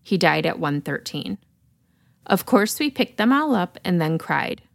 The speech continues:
More strange stuff happened after my dad died. Both my mom and I can smell roses when none are in the room,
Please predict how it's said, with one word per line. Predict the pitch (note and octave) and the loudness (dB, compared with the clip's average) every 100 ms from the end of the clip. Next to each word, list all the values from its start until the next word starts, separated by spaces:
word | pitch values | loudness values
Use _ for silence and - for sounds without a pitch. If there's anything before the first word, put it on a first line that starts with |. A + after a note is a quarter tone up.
| _ _ _ _ _ _ _ _ - | _ _ _ _ _ _ _ _ 4
More | A3 A#3 D#4+ | 6 6 4
strange | - E4+ E4+ | -2 -4 -4
stuff | - G#3+ G3 | -2 0 0
happened | - F#3 E3+ G3 F#3+ | 0 -2 -2 -2 -4
after | D#3 E3+ F3+ | -6 -6 -4
my | E3+ | -4
dad | D#3 D3 C#3 | -2 -4 -4
died. | D3 B2 - - _ _ - | -6 -8 -10 -16 _ _ 0
Both | G3+ A3+ B3+ | 2 2 2
my | G3+ | 2
mom | F3+ E3 F3 | 2 0 0
and | F3+ | 0
I | F#3 F#3 | -2 -4
can | F#3 F#3+ | -4 -4
smell | F3+ - E3+ | -4 -2 -2
roses | D#3 D3+ D3+ E3 F3 E3 | 0 0 0 0 0 0
when | E3+ D#3 D#3 | 0 0 2
none | D3+ | 2
are | D3 D3+ | 0 0
in | D3+ | -2
the | D3 D3 | -2 0
room, | G3+ A3 A3 A3 | 2 4 4 2